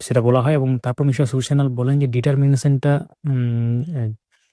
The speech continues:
জাজদের দেখানো, অর্থাৎ যেটা ডিটারমিনেশন যে ব্যাপারটা, সেটা কিন্তু দেখাতে বলা হয়। তো জাজদের তিনি দেখান আর কি। তারপর পিটিশনের পক্ষে আইনজীবী বলেন যে এটা রিভিউ নয়, এটা মডিফিকেশন, যে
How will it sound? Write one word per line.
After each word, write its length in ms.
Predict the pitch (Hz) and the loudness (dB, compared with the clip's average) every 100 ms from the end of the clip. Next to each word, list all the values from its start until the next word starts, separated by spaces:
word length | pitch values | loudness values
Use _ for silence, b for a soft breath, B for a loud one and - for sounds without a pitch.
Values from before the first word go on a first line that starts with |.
| - | 0
জাজদের 320 | 120 120 127 | 2 4 4
দেখানো, 320 | 117 113 127 | 2 0 0
অর্থাৎ 200 | 113 123 | 0 0
যেটা 380 | 104 - 120 120 | -2 -4 0 2
ডিটারমিনেশন 640 | 113 113 117 120 113 123 117 b b b b - | 2 2 2 2 2 0 -2 b b b b 0
যে 80 | 117 | 2
ব্যাপারটা, 360 | 110 110 - | 2 0 -2
সেটা 240 | 113 - 107 | -6 -2 -2
কিন্তু 200 | 110 113 | 0 -2
দেখাতে 300 | 107 104 107 | 0 0 0
বলা 180 | 113 107 | -2 -2
হয়। 120 | 147 _ _ _ _ _ _ _ _ _ _ _ _ _ _ _ _ _ _ _ _ | -4 _ _ _ _ _ _ _ _ _ _ _ _ _ _ _ _ _ _ _ _
তো 60 | 123 | -4
জাজদের 680 | 113 123 120 - 127 113 123 - | 2 2 2 -2 -2 2 0 0
তিনি 160 | 113 | -2
দেখান 280 | 107 107 110 | 0 0 0
আর 120 | 113 | -2
কি। 120 | 101 170 _ _ _ - | -4 -10 _ _ _ 0
তারপর 340 | 127 139 170 - _ _ _ _ _ _ | 0 2 0 0 _ _ _ _ _ _
পিটিশনের 280 | 135 135 156 | 2 4 4
পক্ষে 260 | 147 - 156 | 2 2 2
আইনজীবী 300 | 135 143 123 | 4 4 2
বলেন 300 | 127 110 107 | 0 0 -4
যে 100 | 131 - | -6 -4
এটা 180 | 143 | -2
রিভিউ 320 | 120 120 123 147 | 0 0 0 0
নয়, 240 | 143 165 143 | 0 -2 -4
এটা 140 | 120 | -6
মডিফিকেশন, 720 | 98 98 120 120 139 131 147 165 _ _ _ | -4 -2 0 2 0 0 -4 -6 _ _ _
যে 360 | 120 123 120 117 | -2 2 4 2